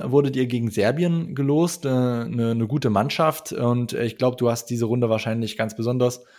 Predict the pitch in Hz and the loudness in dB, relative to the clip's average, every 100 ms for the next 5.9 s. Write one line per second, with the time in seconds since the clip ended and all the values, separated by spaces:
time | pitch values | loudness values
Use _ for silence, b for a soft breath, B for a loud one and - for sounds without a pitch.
0 | B B 165 175 165 139 127 156 139 147 | B B 4 6 6 6 4 4 4 4
1 | 135 131 123 127 - 113 117 117 - - | 4 4 4 2 2 2 2 -2 -10 -6
2 | - 117 107 107 - 123 - 117 110 104 | 0 2 2 -2 -2 -2 -2 0 2 2
3 | 101 101 104 113 120 120 127 123 123 113 | 0 -2 -2 0 0 0 2 0 0 0
4 | 117 120 120 117 107 143 139 113 123 120 | 2 2 2 0 2 2 2 0 0 2
5 | 123 120 113 113 110 131 110 120 | 0 0 -2 -2 -4 -2 2 2